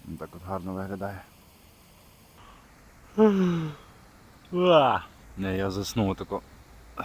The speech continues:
Чекати. А, чекайте, стоп. Це я потяжку зробив, а там сидить рибка. Причому без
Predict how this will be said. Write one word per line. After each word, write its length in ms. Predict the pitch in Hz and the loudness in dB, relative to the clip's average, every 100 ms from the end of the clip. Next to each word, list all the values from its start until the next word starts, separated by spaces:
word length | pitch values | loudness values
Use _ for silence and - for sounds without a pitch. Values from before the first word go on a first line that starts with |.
| - - - | -12 -16 -14
Чекати. 440 | 117 - 104 - - - | -10 -6 -6 -8 -16 -4
А, 220 | 104 95 | -2 -2
чекайте, 520 | - - 147 113 - | -4 2 6 6 4
стоп. 260 | - - - - - - - - - - - - - - - | -2 0 -2 -6 -20 -20 -20 -20 -20 -20 -20 -20 -20 -20 -10
Це 120 | 107 | -6
я 80 | 92 | -4
потяжку 500 | 110 107 117 - 127 | -4 0 0 0 -4
зробив, 480 | 120 101 101 113 - | -2 0 0 0 -2
а 100 | 104 | -4
там 220 | 101 98 | -2 -4
сидить 320 | - 120 135 | -2 -4 -2
рибка. 380 | 135 92 - 85 - - - - - - - - - | -2 -2 -8 -12 -14 -20 -20 -20 -20 -20 -20 -20 -14
Причому 360 | 101 - 107 90 | -10 -2 -2 0
без 360 | 113 110 - | -2 -2 -6